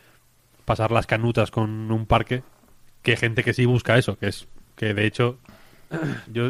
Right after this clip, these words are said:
estaba pensando, lo llevo pensando un tiempo, cuando te leí hablar sobre él,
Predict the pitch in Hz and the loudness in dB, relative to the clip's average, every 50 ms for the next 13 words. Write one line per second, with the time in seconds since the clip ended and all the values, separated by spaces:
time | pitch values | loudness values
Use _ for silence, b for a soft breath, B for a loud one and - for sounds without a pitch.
0 | 131 127 117 - 123 120 120 131 131 113 135 123 127 127 131 131 127 123 120 117 | -4 -6 -4 0 2 2 2 2 0 -2 -4 -4 -2 -2 0 0 0 0 0 0
1 | 110 107 107 104 104 110 120 - 117 117 113 127 135 139 147 139 143 123 120 107 | -2 -2 -4 -6 -8 -12 -12 -6 -4 0 0 0 0 0 -2 -4 -2 -2 -4 -4
2 | 107 120 117 101 101 101 b b b b b b b b b b - - 107 107 | -4 -6 -6 -6 -10 -16 b b b b b b b b b b -8 -6 -4 -2
3 | 107 113 107 107 107 113 123 127 123 120 123 113 - 123 113 117 113 117 131 | -2 0 0 2 2 4 4 4 4 4 2 2 2 2 4 4 4 2 0